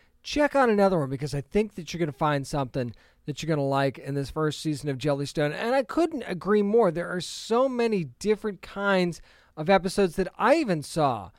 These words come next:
of this show, and you do get the classic vibe of these characters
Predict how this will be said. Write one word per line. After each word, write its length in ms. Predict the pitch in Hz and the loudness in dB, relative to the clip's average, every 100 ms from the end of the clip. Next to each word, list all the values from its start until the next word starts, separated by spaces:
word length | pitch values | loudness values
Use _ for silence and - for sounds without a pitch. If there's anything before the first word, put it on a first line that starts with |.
| _ _ _ _ _ | _ _ _ _ _
of 220 | 170 165 156 | -2 0 4
this 180 | 175 | 2
show, 480 | - - 190 160 147 147 | 2 0 4 6 4 2
and 280 | 170 180 185 | 0 0 0
you 300 | 190 180 185 | -6 -4 -4
do 260 | 151 285 | 0 2
get 160 | 339 349 | 2 2
the 80 | 233 | 0
classic 560 | - 214 196 190 180 | 0 2 2 2 -4
vibe 380 | 131 160 160 156 | -2 2 4 2
of 120 | 139 | -2
these 260 | 135 147 - | -4 -4 -6
characters 680 | - 147 135 127 139 127 120 | -2 0 0 0 -4 -6 -6